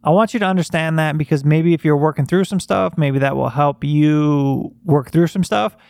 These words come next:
And, uh, if you don't have any order of operations for your decisions, maybe that can give you a little bit of guiding light, guiding principles. It's what I found to be the most productive.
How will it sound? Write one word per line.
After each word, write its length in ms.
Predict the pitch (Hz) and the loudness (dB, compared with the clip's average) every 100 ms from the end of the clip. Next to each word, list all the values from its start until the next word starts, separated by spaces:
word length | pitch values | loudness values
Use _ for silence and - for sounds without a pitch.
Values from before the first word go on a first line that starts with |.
| _ _ _ _ - | _ _ _ _ -2
And, 400 | 170 180 185 175 | 0 2 0 -2
uh, 40 | |
if 240 | 175 170 | -2 0
you 80 | 185 | 0
don't 180 | 185 190 | 0 0
have 180 | 185 175 | 0 0
any 260 | 175 170 | 0 -2
order 360 | - 165 170 170 | -2 0 0 0
of 80 | 160 | 0
operations 640 | 160 - 156 151 143 156 | 0 0 0 0 -2 -6
for 80 | - | -2
your 140 | 147 139 | -2 -2
decisions, 520 | - 170 170 170 151 | -2 -2 -2 0 0
maybe 220 | 147 143 | 0 0
that 140 | 143 | -2
can 100 | 135 | -2
give 100 | 139 | -2
you 80 | 143 | 0
a 60 | 139 | 0
little 160 | 143 | 0
bit 100 | 139 | 0
of 80 | 139 | -2
guiding 300 | 139 143 143 | -2 -2 -2
light, 240 | 135 135 139 | -2 -2 -2
guiding 340 | 135 139 135 | -4 -2 -4
principles. 720 | - 160 147 143 - - 135 | -4 -4 -4 -6 -6 -6 -6
It's 340 | 156 147 - - _ _ _ - | -4 -4 -8 -20 _ _ _ -2
what 200 | 170 175 | 0 0
I 240 | 165 202 | -2 -2
found 300 | 180 185 180 | -2 -2 0
to 40 | 160 | 0
be 120 | 165 | 2
the 100 | 156 | 2
most 240 | 151 143 | 0 0
productive. 680 | 160 131 131 - 143 156 | -2 0 -2 -2 -4 -4